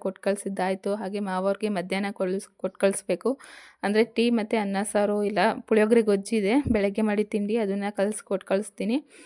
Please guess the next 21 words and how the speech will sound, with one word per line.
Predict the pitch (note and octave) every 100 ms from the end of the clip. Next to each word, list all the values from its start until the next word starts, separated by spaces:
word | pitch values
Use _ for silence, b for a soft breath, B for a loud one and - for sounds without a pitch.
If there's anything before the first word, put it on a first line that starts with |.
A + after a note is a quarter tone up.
| B B B G3
ಹಾಗೆ | A3 A3+
ಇವಾಗ | G#3+ G#3+ G#3+
ಒಳಗಡೆ | G3 G3+ G#3+ A3
ಅಷ್ಟರಲ್ಲಿ | G#3+ G#3+ G#3+ A3 G#3+ G3
ಎಲ್ಲ | G3+ G#3+
ನೆಲ | G3 G3 G3+
ಎಲ್ಲ | G#3
ಒರೆಸ್ಕೊಂಬಂದಲ್ಲ, | G#3 - G#3 G#3 G#3 G3 G#3+ A3 B B B G#3+
ಇವಾಗ | A3+ A3
ಮತ್ತೆ | G3+ - A3 A3
ಸ್ವಲ್ಪ | G#3 G#3 G#3+ G#3+ G#3
ಕಲ್ಗಳೆಲ್ಲ | G3 G3+ G3+ G#3 G3+ G3+
ಒರೆಸ್ಕೊಬಿಡೋಣ | F#3+ - G3 G3 G3 G3 F#3+
ಅಂದ್ಬಿಟ್ಟು | G3 G3 A#3 G#3+
ಇವಾಗ | F#3+ G3 G3
ಮತ್ತೆ | F#3 F#3
ಒರೆಸ್ಕೊತಾ | F#3 - G3+ G3 F#3+ F#3
ಇದ್ದೀನಿ. | F3+ G3 C4 B B B G3+
ಹೆಣ್ಮಕ್ಳು | G#3 A3+ A#3 A#3 A#3+
ಅಂದ್ರೇನೆ | A3+ A3 A3+ A#3
ಹೀಗೆ | A#3 A3 A3